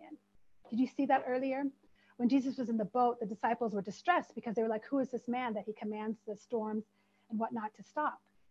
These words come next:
And now here, it's like the, the people on Ges-, Gessarenes are saying the same thing. "Who is this man that he's caused,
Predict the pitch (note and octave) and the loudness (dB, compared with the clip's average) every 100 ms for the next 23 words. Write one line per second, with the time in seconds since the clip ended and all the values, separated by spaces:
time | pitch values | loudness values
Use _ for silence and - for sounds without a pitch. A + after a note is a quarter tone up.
0 | - - - - - - B3+ B3+ C#4 C#4 | -20 -20 -20 -20 -10 4 8 8 8 8
1 | - - F4+ B3 A3+ C#4 _ - B3+ - | 6 6 8 8 6 2 _ -14 -8 2
2 | B3 B3 - A#3 A#3 - - C4 C4 B3+ | 2 2 0 2 2 -2 -4 -2 2 2
3 | A#3 A3 G#3 G3+ - _ A#3 G#3 - C#4 | 4 2 0 -2 -6 _ -6 -6 -2 0
4 | B3 C4 A4 - _ _ _ _ C#4 C4+ | 2 4 2 0 _ _ _ _ 0 6
5 | D#4+ C#4 - D4 C#4 C4+ F#3+ C4+ D#4 - | 6 6 6 4 4 2 2 2 2 2
6 | C4+ A#3+ C4 C4+ G#3+ - A#3+ - - - | -2 2 2 2 0 -2 -4 -6 -6 2
7 | B3 B3 G#3+ | 4 4 0